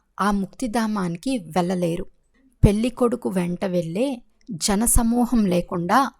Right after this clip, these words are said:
ఒంటరిగా వెళ్ళగలరా? జనసమూహం తయారుగా ఉందా? మీరు అలంకరించుకుంటూ ఉంటే ఒంటరిగా ఎలా వెళ్ళారు? మీరు అలంకరించుకుంటూ ఉంటే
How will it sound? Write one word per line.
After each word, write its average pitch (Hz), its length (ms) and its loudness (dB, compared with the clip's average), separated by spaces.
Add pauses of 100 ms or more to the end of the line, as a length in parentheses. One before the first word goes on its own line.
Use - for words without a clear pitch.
(140)
ఒంటరిగా 220 440 4
వెళ్ళగలరా? 180 800 0 (920)
జనసమూహం 233 920 4
తయారుగా 190 600 2
ఉందా? 175 440 -2 (680)
మీరు 240 420 6
అలంకరించుకుంటూ 226 1120 2
ఉంటే 190 480 2 (420)
ఒంటరిగా 226 640 2 (120)
ఎలా 202 240 4
వెళ్ళారు? 214 720 2 (880)
మీరు 220 240 6
అలంకరించుకుంటూ 233 1120 2
ఉంటే 208 540 2